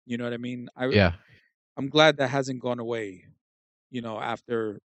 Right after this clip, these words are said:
Speaker 1: the pandemic and everything like that, 'cause, you know, that didn't exist, literally,
Speaker 2: Yep,
Speaker 1: for two
Speaker 2: yep.
Speaker 1: <laughs> years. <laughs>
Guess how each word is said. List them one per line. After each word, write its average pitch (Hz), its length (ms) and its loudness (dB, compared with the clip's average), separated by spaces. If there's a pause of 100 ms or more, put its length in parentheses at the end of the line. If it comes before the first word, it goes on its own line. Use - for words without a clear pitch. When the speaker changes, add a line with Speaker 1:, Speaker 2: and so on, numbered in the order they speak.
Speaker 1:
the 120 80 -8
pandemic 117 680 -6
and 110 120 -10
everything 110 380 -12
like 104 200 -14
that, 123 260 -8
'cause, 104 640 -12 (200)
you 135 100 -8
know, 104 260 -14
that 139 140 0
didn't 156 200 2
exist, 147 440 2 (240)
literally, 123 500 2 (460)
Speaker 2:
Yep, 92 200 4
Speaker 1:
for 135 40 2
two 165 180 2
Speaker 2:
yep. 170 200 6
Speaker 1:
<laughs> - 80 -2
years. - 260 -8
<laughs> - 60 -20